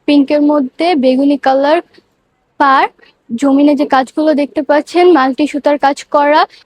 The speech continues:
ল্যাভেন্ডার কালারের মধ্যে সাদা কালার পাড়, তেরো হাত থেকে চোদ্দ হাতের মধ্যে রানিং ব্লাউজ পিস সহ। শাড়িটা কিন্তু খুবই ট্রেন্ডিং একটা শাড়ি। এটা হচ্ছে অফ হোয়াইট কালারের মধ্যে ম্যাজেন্টা কালার পাড়, এটা কিন্তু রেড কালার ম-, পাড়ের মধ্যেও পেয়ে যাবেন।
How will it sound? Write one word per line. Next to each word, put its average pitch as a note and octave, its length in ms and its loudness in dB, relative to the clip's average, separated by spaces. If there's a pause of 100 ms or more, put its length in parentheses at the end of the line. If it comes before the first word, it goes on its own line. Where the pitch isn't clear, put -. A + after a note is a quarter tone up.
ল্যাভেন্ডার C#4 460 0
কালারের D4+ 360 0
মধ্যে D4 280 -2
সাদা C4+ 300 -4
কালার C#4 280 -2
পাড়, D4 280 0 (320)
তেরো C#4+ 280 0
হাত C4+ 240 -4
থেকে D4 200 -4
চোদ্দ C#4 240 -6
হাতের C#4+ 320 -2
মধ্যে C#4 560 -2 (280)
রানিং C4+ 340 0
ব্লাউজ C4 360 -2
পিস D4+ 180 -4
সহ। B3 300 -2 (120)
শাড়িটা C4+ 400 -2
কিন্তু D4+ 200 -2
খুবই D4+ 280 -2
ট্রেন্ডিং C#4+ 380 0
একটা C#4+ 240 -4
শাড়ি। C4 420 -2 (300)
এটা C#4 200 -4
হচ্ছে D4+ 560 -4 (880)
অফ C4 140 0
হোয়াইট D4+ 200 0
কালারের D4 380 0
মধ্যে D4+ 340 0
ম্যাজেন্টা C#4+ 420 0
কালার C#4+ 260 0
পাড়, D4+ 280 0 (420)
এটা C#4+ 240 -2
কিন্তু D#4+ 440 2
রেড C#4+ 220 0
কালার D#4 340 2
ম-, D4+ 180 0
পাড়ের C#4+ 360 0
মধ্যেও D4+ 360 -2
পেয়ে C4 260 0
যাবেন। A3+ 340 -8